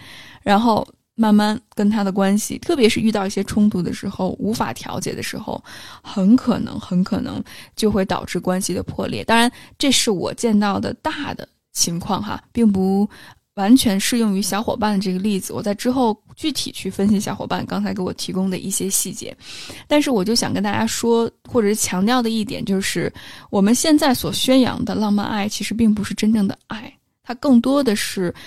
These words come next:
掺杂于一些消费主义，还有就是以男性为中心，就是父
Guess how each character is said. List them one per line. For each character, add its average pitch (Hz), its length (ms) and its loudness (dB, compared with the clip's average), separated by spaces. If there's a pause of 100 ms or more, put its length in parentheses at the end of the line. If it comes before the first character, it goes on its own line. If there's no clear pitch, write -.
(200)
掺 285 340 6
杂 190 280 0
于 185 140 -2
一 190 140 0
些 190 320 0
消 226 320 2
费 226 260 4
主 - 260 -10
义， 196 340 -2 (360)
还 233 200 4
有 349 160 4
就 220 220 2
是 - 400 -4 (380)
以 180 440 -4 (380)
男 196 260 2
性 262 220 4
为 190 120 4
中 196 160 4
心， 208 200 4
就 208 100 2
是 208 140 0
父 320 140 -4